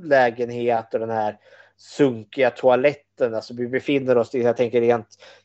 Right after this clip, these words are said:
klassperspektiv i den här filmen. Jag menar, Riley som missbrukaren, hon befinner sig ganska långt ner på samhällsstegen.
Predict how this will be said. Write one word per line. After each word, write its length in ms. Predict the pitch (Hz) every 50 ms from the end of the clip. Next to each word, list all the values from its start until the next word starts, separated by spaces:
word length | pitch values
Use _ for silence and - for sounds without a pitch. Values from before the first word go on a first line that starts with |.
| _ _
klassperspektiv 1400 | - - 147 139 131 - - - - - 131 117 - - - 127 117 - - - - 202 170 135 117 113 107 110
i 80 | 113 110
den 140 | 110 107
här 140 | 107 104 104
filmen. 720 | - - 120 107 104 101 101 95 104 104 104 104 107 107 - - - - _ _ -
Jag 80 | 131
menar, 440 | 123 123 120 123 123 127 135 139 139
Riley 280 | 135 123 123 127 120 -
som 220 | - 117 117 120
missbrukaren, 1200 | 123 117 - - 123 117 131 135 143 139 135 127 - - 151 127 117 113 113 107 101 101 101 101 _ _ _ _ _ _ _ _ _
hon 160 | - 147 135
befinner 400 | 131 139 131 - 147 147 135 131
sig 160 | - - 127
ganska 380 | 120 131 117 120 - - - 123
långt 460 | 131 160 165 143 127 117 107 - -
ner 220 | 131 120 110 110
på 140 | 107 - 110
samhällsstegen. 1400 | - - 123 120 110 110 113 117 113 110 113 - - - - - - 147 147 156 151 139 123 117 - 117 104